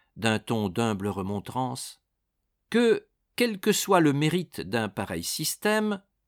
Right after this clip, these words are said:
il serait difficile de l'appliquer aux filles en général. Je ne vois pas cela du tout, monsieur, riposta l'obstiné Barnaby.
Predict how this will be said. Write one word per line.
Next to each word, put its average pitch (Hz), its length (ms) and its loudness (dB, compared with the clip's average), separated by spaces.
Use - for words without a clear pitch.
il 185 160 -4
serait 190 380 0
difficile 190 600 -4
de 156 100 -2
l'appliquer 160 540 0
aux 156 120 2
filles 147 300 -6
en 147 60 -2
général. 101 760 -4
Je 180 200 2
ne 196 120 6
vois 160 280 8
pas 139 120 10
cela 139 260 4
du 131 200 2
tout, 180 220 6
monsieur, 120 540 2
riposta 101 680 -2
l'obstiné 113 640 0
Barnaby. 87 640 -6